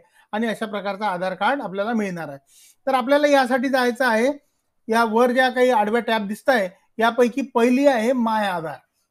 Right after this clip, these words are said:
माय आधारवर गेल्यावर आपण जर खाली आलो तर खालून म्हणजे या ठिकाणी खा-, शेवटून दुसरी टॅब ऑर्डर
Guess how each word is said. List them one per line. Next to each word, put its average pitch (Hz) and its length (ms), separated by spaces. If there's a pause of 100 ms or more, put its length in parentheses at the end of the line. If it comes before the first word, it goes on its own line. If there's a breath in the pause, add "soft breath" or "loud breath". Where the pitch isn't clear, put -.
(460)
माय 240 300
आधारवर 269 500
गेल्यावर 240 600 (360)
आपण 240 260
जर 254 200
खाली 214 280
आलो 233 420 (340)
तर 233 120 (140)
खालून 254 580 (460)
म्हणजे 226 300
या 247 140
ठिकाणी 240 380
खा-, 208 320
शेवटून 269 380
दुसरी 233 360 (440)
टॅब 175 200 (380)
ऑर्डर 220 480